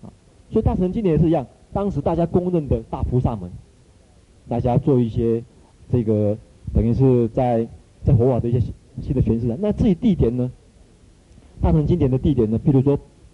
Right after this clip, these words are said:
《般若经》里面提到，般若经呢是最先流行于南方，然后再往西北传，盛传于西北方，啊，所以也是到处流-，那个，那个，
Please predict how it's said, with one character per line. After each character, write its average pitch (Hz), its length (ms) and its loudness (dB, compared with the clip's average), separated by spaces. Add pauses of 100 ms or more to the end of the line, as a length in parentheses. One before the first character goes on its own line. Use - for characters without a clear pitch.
(100)
《般 180 80 4
若 170 100 4
经》 180 140 -2
里 143 40 -8
面 143 140 -6
提 123 140 -4
到， 120 200 -4 (1040)
般 170 100 4
若 165 140 4
经 160 180 0
呢 135 160 2
是 123 360 0 (260)
最 180 140 2
先 143 180 -2
流 139 120 2
行 127 140 -2
于 113 80 -6
南 107 200 -10
方， 113 200 -6 (680)
然 117 120 -2
后 117 160 2
再 113 280 0
往 104 300 -2 (300)
西 - 220 -2
北 92 160 0
传， 92 240 -4
盛 - 180 0
传 98 160 0
于 98 60 -4
西 107 200 -4
北 87 120 -4
方， 95 180 -2 (380)
啊， - 100 -20 (280)
所 147 100 2
以 135 80 4
也 113 100 4
是 107 80 0
到 131 160 2
处 127 100 4
流-， 127 120 0 (100)
那 143 120 -2
个， 123 260 2 (200)
那 139 120 -2
个， 120 340 2